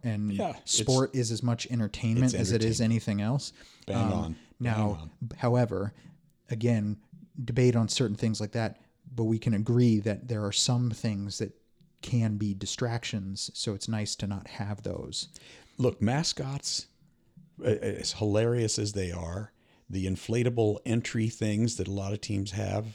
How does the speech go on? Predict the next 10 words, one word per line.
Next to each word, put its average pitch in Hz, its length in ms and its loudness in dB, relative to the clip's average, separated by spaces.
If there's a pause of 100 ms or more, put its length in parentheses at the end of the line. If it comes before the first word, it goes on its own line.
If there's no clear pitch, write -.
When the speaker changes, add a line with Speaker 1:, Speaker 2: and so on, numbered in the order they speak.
Speaker 2:
where 98 100 -2
you 90 100 -2
skate 101 260 -2
out 101 80 0
of 92 100 -4
the 90 40 -10
tunnel, 107 380 -6 (560)
uh, 90 380 -4 (1400)
the 104 140 0
music 101 560 0